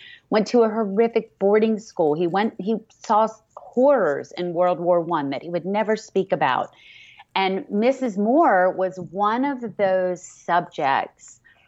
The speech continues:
that I didn't want to write about because it is a mystery.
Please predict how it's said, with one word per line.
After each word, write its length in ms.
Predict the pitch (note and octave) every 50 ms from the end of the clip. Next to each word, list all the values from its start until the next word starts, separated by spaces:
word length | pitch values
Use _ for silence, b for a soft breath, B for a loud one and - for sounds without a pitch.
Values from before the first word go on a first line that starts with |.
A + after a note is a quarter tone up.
| b b _ _ _ -
that 160 | F#3 F3+ F3+
I 140 | E3+ E3 D#3+
didn't 420 | - F#3 G3 G3+ G3+ F3+ - -
want 540 | D3 C#3 C#3 C#3 C#3+ - G3 B3 C4 - -
to 160 | - C4+ C4+
write 240 | C4+ C#4+ C#4+ C#4+ C#4+
about 500 | D4 D4 C#4+ D4+ D4+ D4+ D4 C#4+ - -
because 380 | - A3 G#3+ - G#3+ G3 -
it 200 | A3 - - _ _ _
is 220 | - A3+ A3 G#3 -
a 60 | -
mystery. 640 | E3 D3+ C#3 C3+ - - - C#3+ B2+ - - -